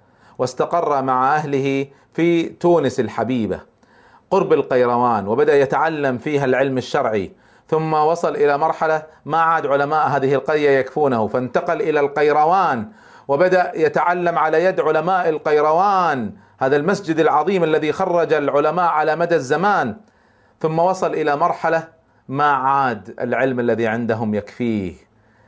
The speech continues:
فقرر الانتقال إلى مدينة الرسول صلى الله عليه وسلم، فتلقى العلم على يد الإمام مالك بن أنس صاحب المذهب المشهور وأسد بن الفرات من أشهر تلاميذ الإمام أحمد، وألف كتابا عظيما هو الأسدية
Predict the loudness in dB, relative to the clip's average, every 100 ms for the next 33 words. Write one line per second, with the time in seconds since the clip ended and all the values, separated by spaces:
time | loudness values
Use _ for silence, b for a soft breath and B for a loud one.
0 | b b _ -6 -2 0 0 0 0 -2
1 | -4 -2 0 0 0 0 0 0 0 0
2 | 0 0 -2 -2 -2 0 0 0 0 -2
3 | -2 -2 -2 -2 -4 -6 -4 -2 -4 -2
4 | 0 0 -4 B B 0 2 2 2 2
5 | 0 -4 -4 -4 0 0 0 -2 0 2
6 | 2 0 -2 -2 -2 0 2 0 -2 -12
7 | _ b b -4 -2 0 -2 -2 0 0
8 | -2 -2 0 2 4 4 2 2 0 0
9 | 0 2 2 2 -2 B B -4 -4 -2
10 | -4 -2 -2 -2 0 0 2 0 0 0
11 | 0 0 0 0 0 -4 -2 -4 -4 -8
12 | _ b b b b 0 2 0 0 2
13 | 2 0 -2 -2 2 2 2 0 2 0
14 | 0 0 0 2 0 0 0 0 2 0
15 | -2